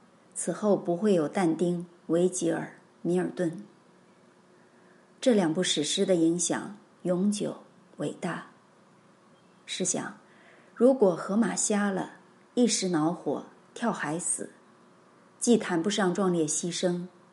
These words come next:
也没留下诗。所以说，不死而殉道，比死而殉道难得多。希腊史诗中的奥德修斯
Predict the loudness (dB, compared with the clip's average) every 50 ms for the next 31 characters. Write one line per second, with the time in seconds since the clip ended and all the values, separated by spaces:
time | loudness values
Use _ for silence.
0 | _ _ _ 2 4 4 4 4 2 0 0 2 0 0 0 0 -2 -4 -4 -4
1 | -6 -6 -4 -4 -6 -6 -8 -10 -16 -20 _ _ _ _ _ _ _ _ -20 -20
2 | -20 -20 -20 -20 -20 -20 -20 -20 -20 _ -20 -20 -20 -20 -20 -20 -20 -20 -20 -20
3 | -12 0 2 2 2 2 0 -2 -4 -6 -6 -8 -14 -20 -20 -20 -20 -20 -20 -20
4 | -20 -16 -4 2 4 4 4 4 0 -4 -6 -6 -6 -6 -4 -2 -2 -2 -2 -2
5 | -2 -2 -2 -2 -2 -2 -4 -6 -6 -10 -16 -20 -20 -20 -20 -20 _ -2 0 2
6 | 2 2 2 -2 -4 -4 -6 -4 -4 -4 -4 -2 -2 -2 0 0 -2 -4 -4 -6
7 | -8 -12 -10 -8 -6 -4 -2 -4 -4 -4 -6 -8 -8 -8 -8 -10 -14 -18 -20 _
8 | _ _ _ _ _ _ _ -20 _ _ _ _ _ -20 -20 -20 -20 _ _ _
9 | _ _ -20 _ _ -20 -20 _ _ _ _ _ _ _ _ _ -20 _ _ _
10 | _ _ _ -20 _ _ _ _ _ -20 -20 _ -20 -20 _ -8 -6 -2 2 4
11 | 4 4 4 2 -2 -2 -4 -4 -4 -2 -2 0 2 4 4 4 4 4 2 0
12 | 0 0 0 2 2 2 0 0 0 -2 -2 -2 -2 -4 -4 -4 -2 -2 -2 -4